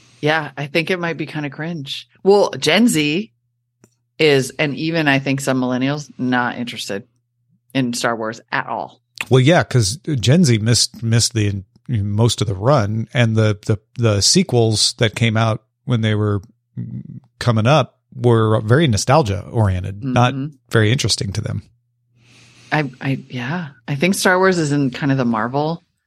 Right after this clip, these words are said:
Speaker 1: camp, but a little bit worse because the, the, the orig-, the core material is so f-, far back
Speaker 2: Yeah.
Speaker 1: in the
Speaker 2: Yeah.
Speaker 1: past
Speaker 2: And I
Speaker 1: that,
Speaker 2: love
Speaker 1: yeah.
Speaker 2: it. I love the core material. I'm,
Speaker 1: Yeah.
Speaker 2: I'm still a huge fan,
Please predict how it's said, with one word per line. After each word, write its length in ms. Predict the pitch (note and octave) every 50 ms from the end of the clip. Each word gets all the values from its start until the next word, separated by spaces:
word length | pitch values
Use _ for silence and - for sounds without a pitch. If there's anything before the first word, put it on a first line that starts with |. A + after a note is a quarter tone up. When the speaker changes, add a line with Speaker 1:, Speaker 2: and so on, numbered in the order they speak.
| _ _ _ _ _ _ _ _ _ -
Speaker 1:
camp, 420 | - - D#3 D3 D#3 E3 - - - -
but 260 | C3 C#3 C3 - - -
a 80 | C3+
little 220 | C3 B2+ C3 B2+ B2+
bit 240 | B2+ D3 C3 -
worse 420 | A#2+ A#2+ C3 B2+ C#3+ G3 - - -
because 320 | - D#3+ C#3+ E3 D3 C#3
the, 280 | C#3 D3+ C#3+ C#3 C3 -
the, 340 | B2 B2+ C#3+ C#3 C#3 B2 G#2+ - - _ _ _ _ _ _ _ _ _ _ _ _ _ _ _ _ -
the 140 | D#3+ D#3+ D#3
orig-, 260 | C#3+ C3 D3 D3+ C3+
the 160 | C3+ C3+ D3
core 440 | C#3 - - - F3 E3 D#3+ E3 E3
material 640 | D#3+ D#3 D3+ - - D3 C3+ C3 C#3 C#3+ D3+ D#3+ E3+
is 200 | - C3 C3 -
so 260 | - - C3+ B2+ C3
f-, 160 | C#3 C3+ - - - - _ _ _ _ _ _ _ _ _ _ _ _ -
far 180 | F3 F3+ - -
back 360 | - - A3 - - F#3+ F#3 C4
Speaker 2:
Yeah. 420 | G2+ F#2+ F2+ G2+ D3 F3+ F3+ B2+ - - - - - -
Speaker 1:
in 160 | - G#3+ G3+ G#3
the 60 | F#3+
Speaker 2:
Yeah. 200 | D3+ D3+ G#3+ -
Speaker 1:
past 540 | - F3 A3 A#3 B3 C4 - - - - - _ - - - -
Speaker 2:
And 140 | - D3 F#3+
I 80 | A3 A#3+
Speaker 1:
that, 60 | A#3
Speaker 2:
love 180 | A3+ B3 C4 A#3+
Speaker 1:
yeah. 300 | - A#2 B3+ B3+ A3 F3+
Speaker 2:
it. 60 | D#3 -
I 160 | F3 G#3 B3+
love 320 | A#3+ G3 F#3+ G#3+ A#3+ G3+
the 80 | D#3+ C#3
core 220 | - - A#2 A2
material. 520 | G#2 G#2+ G2+ - A2+ G2 F#2+ F#2+ F#2 - C3 -
I'm, 280 | C3+ E3+ F#3+ G3 F#3
Speaker 1:
Yeah. 200 | D#3+ F#3 G#3+ E4+ -
Speaker 2:
I'm 160 | G3+ G3 D#3+
still 300 | - - A#3+ B3+ C4 A3+
a 60 | D#3+
huge 300 | B2 - D#3 C#3 A2+ -
fan, 360 | - - G#2+ F#2+ G2 - G2+